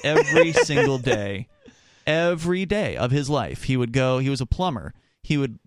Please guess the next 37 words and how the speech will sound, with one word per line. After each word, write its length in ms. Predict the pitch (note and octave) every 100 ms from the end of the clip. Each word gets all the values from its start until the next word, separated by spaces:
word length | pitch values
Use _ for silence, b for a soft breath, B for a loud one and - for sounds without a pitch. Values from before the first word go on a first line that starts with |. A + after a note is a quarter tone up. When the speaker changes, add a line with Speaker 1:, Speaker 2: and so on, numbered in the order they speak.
| _
Speaker 1:
you 140 | _ C#3+
know, 140 | G#2
he 200 | E2 D#3
leaves 240 | F#3 A#3 F#3+
early 320 | F#3 G2+ F#2
'cause 200 | - A#2
he's 140 | A#2+
a 40 | B2
plumber 300 | B2 A2 A2
and 100 | A2+
he's 120 | A2+
got 140 | A2+
Speaker 2:
Yeah. 160 | A2+ G#2+
Speaker 1:
a, 140 | A2
he 140 | B2 A#2+
worked 240 | B2+ B2+
down 140 | B2+ B2
in 60 |
Massachusetts. 640 | A2+ A#2 A#2+ - G#2 C3 E3+
Actually, 240 | D#3 C3+
originally 300 | B2+ B2 A#2+
was 180 | A2 A2
from 300 | A2+ G#2+ A2
Boston 480 | G#2+ G#2 - A2 G#2
or 120 | G#2+
somewhere 320 | - A2 G2+
in 80 | G2+
Massachusetts. 760 | F#2+ - - A2+ - G2 - b b b b -
And 480 | A2+ A2+ G#2+ G#2 -
I 60 |
th-, 120 | A#2+ - -
believe 280 | A2 C3
he's 140 | A#2+ G#2+
since 260 | A2+ G2+
moved 180 | G#2 F#2
back 220 | E2 F2
there. 180 | - -